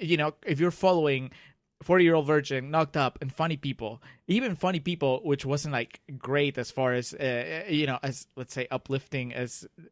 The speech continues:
Knocked Up and Forty-year-old Virgin, but that's still, you had more clear, uh, uh, characters to root for. Whereas, like, here, when you're watching, they're both pretty unlikable, and, and I actually appreciate that. I'm glad that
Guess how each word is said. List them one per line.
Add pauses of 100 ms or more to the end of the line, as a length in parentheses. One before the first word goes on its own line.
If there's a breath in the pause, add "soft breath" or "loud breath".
Knocked
Up
and
Forty-year-old
Virgin,
but
that's
still, (280 loud breath)
you
had (500)
more
clear,
uh,
uh,
characters
to
root
for.
Whereas,
like,
here, (560 loud breath)
when
you're
watching, (560)
they're
both
pretty (320)
unlikable, (100)
and, (720)
and
I
actually
appreciate
that.
I'm
glad
that